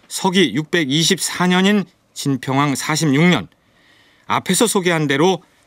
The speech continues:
당나라 고조가 진평왕에게 사신을 보내서 자기를 부여한 것입니다. 당나라와의 정치 군사적인 협력 관계 구축이 백제와 고구려를 멸망시키는 데에 중요한 바탕이 되었다는 사실이야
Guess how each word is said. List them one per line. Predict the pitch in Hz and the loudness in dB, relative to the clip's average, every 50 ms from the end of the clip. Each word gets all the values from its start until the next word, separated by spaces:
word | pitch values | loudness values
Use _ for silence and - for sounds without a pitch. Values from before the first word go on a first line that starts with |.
| _ _ - | _ _ -10
당나라 | - 117 123 127 123 120 117 117 113 | -6 -2 -2 0 0 0 0 -2 -2
고조가 | - - 110 104 110 104 104 98 90 | -2 -2 -2 -2 0 0 0 -2 -2
진평왕에게 | - - - 156 175 180 - 180 180 175 170 170 165 156 165 160 147 | -6 -4 -2 -2 0 0 2 2 2 2 2 2 2 0 0 0 -2
사신을 | - - - - 180 - - 208 214 208 | -4 -6 -6 -4 -2 0 2 2 2 2
보내서 | 175 170 160 143 135 - 165 175 185 170 - - _ _ _ _ | 2 2 0 0 0 0 0 0 0 -2 -6 -12 _ _ _ _
자기를 | - - - 123 120 135 156 160 196 180 | -8 -6 -6 -4 -2 0 2 2 2 2
부여한 | - - 131 135 143 160 151 | 0 0 -2 0 0 0 0
것입니다. | 113 - - 82 - - - - _ _ _ _ _ _ _ _ _ _ _ _ _ _ _ _ _ _ _ _ - | -2 -2 -4 -8 -14 -16 -20 -20 _ _ _ _ _ _ _ _ _ _ _ _ _ _ _ _ _ _ _ _ -8
당나라와의 | - 139 156 156 156 151 147 151 147 147 143 143 139 123 - | -4 0 0 2 2 2 2 2 2 2 2 2 0 0 -2
정치 | - - 151 175 202 196 - - 214 202 | -4 -2 2 2 2 2 2 2 2 0
군사적인 | - - 170 180 175 202 190 196 190 190 196 180 147 | 2 2 0 0 2 2 2 2 2 2 0 0 0
협력 | - - 202 214 220 226 208 - | 0 2 4 4 4 4 2 0
관계 | - 185 185 180 170 170 | 0 0 0 2 0 0
구축이 | 135 151 143 - - 170 160 127 - 165 202 - _ _ _ _ _ _ _ _ _ _ _ | 0 0 -2 0 0 2 2 2 0 -2 -4 -10 _ _ _ _ _ _ _ _ _ _ _
백제와 | - 127 120 - - - 131 127 127 127 120 107 | -6 -6 -6 -6 -2 -2 0 2 2 2 2 0
고구려를 | - - - 143 139 165 180 196 190 196 175 | -2 -4 -4 -2 0 2 2 4 2 2 2
멸망시키는 | 156 143 147 165 185 196 208 202 - - - - 180 175 165 151 | 2 2 2 2 2 2 2 0 -2 -4 -4 -2 0 0 2 2
데에 | 156 160 180 185 175 - - _ _ _ _ _ _ | 2 2 2 2 0 -2 -8 _ _ _ _ _ _
중요한 | - - 139 151 165 185 196 202 202 180 | -10 -4 -2 2 2 2 2 2 0 -4
바탕이 | - - 131 - - 156 185 208 175 | -6 -8 -12 -8 -4 0 0 2 2
되었다는 | 170 180 175 170 175 165 160 | 2 0 0 0 -2 -2 -2
사실이야 | 143 - 143 139 - - 131 143 147 160 147 131 | -2 -2 -2 -2 -2 -2 -2 0 0 0 0 -2